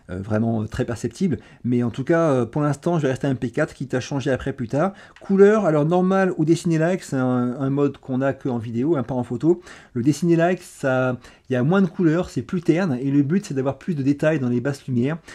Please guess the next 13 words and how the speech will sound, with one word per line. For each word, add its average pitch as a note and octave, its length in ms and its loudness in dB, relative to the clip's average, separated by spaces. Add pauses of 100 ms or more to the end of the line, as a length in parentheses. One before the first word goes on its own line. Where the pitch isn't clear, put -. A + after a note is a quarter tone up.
(240)
Donc A#2 140 -4
c'est D3+ 120 0
le C#3 40 -4
format D3+ 220 2
qu'on C#3 180 -4
prend D#3+ 180 -2
quand C3 280 -6
on B2 180 -4
sait D3 180 -6
un C#3 60 -2
petit - 140 -10
peu D3+ 120 -4
comment C#3 320 -4